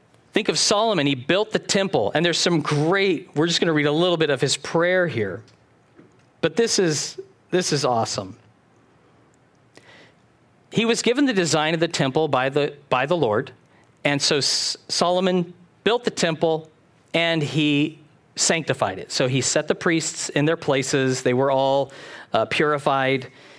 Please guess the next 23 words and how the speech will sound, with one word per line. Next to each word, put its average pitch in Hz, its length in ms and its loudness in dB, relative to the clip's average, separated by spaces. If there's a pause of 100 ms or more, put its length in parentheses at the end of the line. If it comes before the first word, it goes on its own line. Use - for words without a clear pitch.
(480)
Solomon 160 480 2
prayed. 156 600 2
He 139 120 2
blesses 160 460 0
the 156 80 0
people. 135 640 0 (260)
He 165 120 0
blessed 151 440 0
God 143 240 2
of 131 100 -2
Israel. 127 640 0 (640)
And 165 140 0
he 170 60 2
prayed 247 340 0
that 240 140 0
God's 208 340 0
will 165 220 2
be 160 100 -4
done 139 460 -2 (100)
in 147 160 2
One 160 240 2
Kings 151 380 -2
eight 143 320 -2